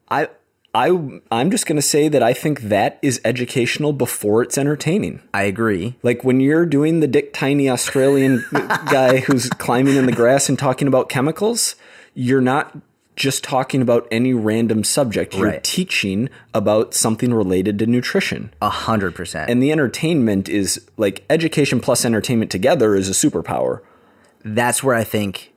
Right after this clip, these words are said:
Speaker 2: I, I, th-, I completely and utterly agree. I think it's important to make that distinction. You could do enterta-,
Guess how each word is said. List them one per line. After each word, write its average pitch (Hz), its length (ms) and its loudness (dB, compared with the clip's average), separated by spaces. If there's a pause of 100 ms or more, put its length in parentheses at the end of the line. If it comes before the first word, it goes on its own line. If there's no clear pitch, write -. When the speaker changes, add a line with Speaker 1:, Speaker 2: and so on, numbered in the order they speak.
Speaker 2:
I, 107 240 -2
I, - 40 -2
th-, 117 200 -4
I 113 120 -2
completely 107 680 -4
and 92 120 -4
utterly 82 280 -6
agree. 67 280 -8 (240)
I 92 60 -2
think 107 140 2
it's 95 140 -2
important 101 320 0
to 95 40 -2
make 87 180 -6
that 85 120 -6
distinction. 82 520 -10 (420)
You 117 140 -2
could 110 160 -2
do 101 180 0
enterta-, 110 580 -4